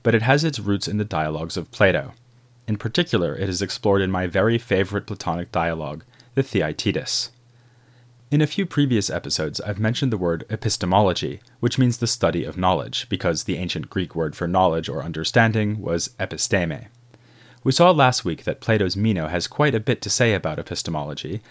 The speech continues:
and we found interesting epistemological ideas already in the Pre-Socratics. But the first work to devote itself fully to epistemology is the Theaetetus.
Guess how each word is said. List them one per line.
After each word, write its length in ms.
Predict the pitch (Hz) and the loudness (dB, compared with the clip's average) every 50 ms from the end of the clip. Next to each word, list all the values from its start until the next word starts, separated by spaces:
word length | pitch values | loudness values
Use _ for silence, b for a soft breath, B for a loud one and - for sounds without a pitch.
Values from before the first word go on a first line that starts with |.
| B B B B | B B B B
and 160 | B 131 135 | B 2 4
we 120 | 135 135 131 | 4 4 4
found 280 | - 147 135 139 127 120 | 4 2 2 2 2 0
interesting 500 | 123 127 131 147 143 - - 131 131 120 | -2 0 0 0 0 0 0 0 0 0
epistemological 800 | 113 - 123 - - 131 123 117 110 87 82 - 95 - 104 82 | 0 -2 -2 -2 0 -2 -2 2 2 0 0 0 -2 -4 -2 0
ideas 420 | 80 98 95 - 90 82 82 78 | 0 0 0 -2 -2 -4 -2 -2
already 380 | - 82 85 82 80 78 87 69 | -2 -2 -2 -2 -2 -4 -4 -4
in 80 | 76 92 | -4 -4
the 80 | 92 | -6
Pre-Socratics. 880 | 90 - - 98 73 - - - - 107 98 - - - - - - - b b b b b b b b | -6 -6 -8 -8 -6 -6 -6 0 2 2 2 2 0 -6 -8 -8 -8 -8 b b b b b b b b
But 140 | 113 107 - | -2 0 0
the 60 | 113 | -2
first 340 | - - 170 175 175 - - | 0 2 2 2 2 2 0
work 180 | 107 101 - | 0 0 0
to 100 | - 107 | -2 -4
devote 300 | 87 95 90 95 98 98 | -4 -2 0 0 0 0
itself 340 | - - - 95 90 85 - | -2 -2 0 0 0 0 -2
fully 360 | - - - 139 131 120 107 | -4 0 2 4 4 4 2
to 140 | - - 98 | 0 -2 -4
epistemology 840 | 87 - - 90 - - 95 85 76 76 76 76 - - 82 80 71 | -4 -2 -4 -8 -8 -4 -6 -4 -4 -4 -4 -6 -6 -6 -6 -6 -6
is 120 | 85 85 | -6 -6
the 100 | 95 - | -6 -6
Theaetetus. 800 | - - 101 80 76 78 - - 101 90 - - - - - - | -4 -2 -2 -2 -2 -4 -4 -2 -2 -2 -2 -2 -4 -4 -4 -4